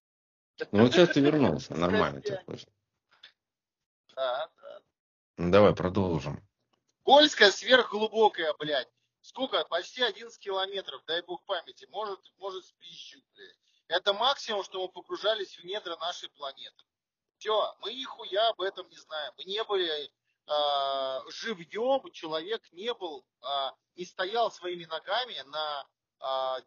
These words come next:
Speaker 2: дне Марианской впадины. Такого не было. Мы ничего
Speaker 1: Ну
Speaker 2: не
Speaker 1: и,
Speaker 2: знаем.
Speaker 1: собственно,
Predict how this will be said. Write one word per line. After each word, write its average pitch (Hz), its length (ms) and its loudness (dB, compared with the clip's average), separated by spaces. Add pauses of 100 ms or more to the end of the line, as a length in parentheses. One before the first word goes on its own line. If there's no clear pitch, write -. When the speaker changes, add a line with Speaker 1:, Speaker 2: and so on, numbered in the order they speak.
(140)
Speaker 2:
дне 208 200 -4
Марианской 170 540 -8
впадины. 139 440 -10 (180)
Такого 214 380 -8
не 170 220 -8
было. 120 320 -16 (720)
Мы 170 100 -14
ничего 190 580 -8
Speaker 1:
Ну 165 180 6
Speaker 2:
не - 0 -
Speaker 1:
и, 175 60 6
Speaker 2:
знаем. 123 360 -2
Speaker 1:
собственно, 113 160 -10